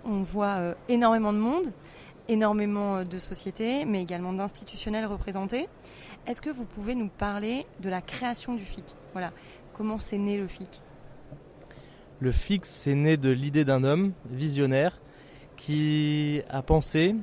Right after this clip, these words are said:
Speaker 2: et vu que, euh, la cybercriminalité allait être la criminalité du vingt et unième siècle.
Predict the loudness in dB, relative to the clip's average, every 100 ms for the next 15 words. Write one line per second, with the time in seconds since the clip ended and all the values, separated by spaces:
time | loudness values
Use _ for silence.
0 | -6 -14 -4 -2 2 2 2 -4 -20 -20
1 | -20 2 6 8 8 6 0 0 2 2
2 | 2 2 2 0 -2 -4 -2 0 2 2
3 | 2 2 2 2 2 4 4 4 2 2
4 | -2 -2 0 2 2 2 0 0 0 0
5 | 0 0 -2 -6 -8